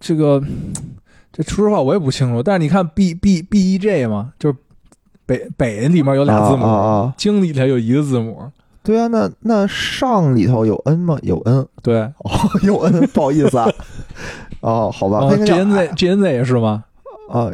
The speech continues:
Speaker 2: ，G N Z啊，好吧。我真有文化啊。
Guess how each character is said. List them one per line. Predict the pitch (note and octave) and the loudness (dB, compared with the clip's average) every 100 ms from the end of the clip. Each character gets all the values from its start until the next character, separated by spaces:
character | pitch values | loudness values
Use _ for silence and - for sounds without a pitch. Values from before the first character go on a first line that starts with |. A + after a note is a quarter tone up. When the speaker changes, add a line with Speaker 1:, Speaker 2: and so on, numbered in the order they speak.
| D3+ | -6
Speaker 2:
，G | F3+ F3+ | -4 -2
N | D3+ D#3+ | 0 -2
Z | E3 D3 - | -2 -4 -2
啊， | A#2+ A#2 | -2 0
好 | B2+ G2+ | -2 -4
吧。 | F#2 G#2 C3 - _ _ - _ _ _ E3 C#3+ | -2 -2 -4 -12 _ _ -20 _ _ _ -10 -4
我 | C3+ | -2
真 | D3+ | 0
有 | D3+ | 2
文 | G#2 F#2 A2 | 2 2 2
化 | D#3+ | 2
啊。 | A2+ G1+ - | -2 -8 -14